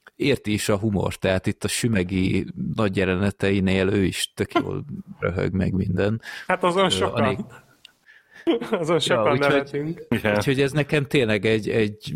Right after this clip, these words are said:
Speaker 1: valóra vált álom lett, hogy ugye ez abszolút bakancslista nálam, hogy a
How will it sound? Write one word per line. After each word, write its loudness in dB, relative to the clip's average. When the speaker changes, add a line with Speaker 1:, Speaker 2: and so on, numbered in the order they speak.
Speaker 1:
valóra 2
vált 2
álom 0
lett, 0
hogy -2
ugye 2
ez 0
abszolút 0
bakancslista -2
nálam, 2
hogy 0
a 2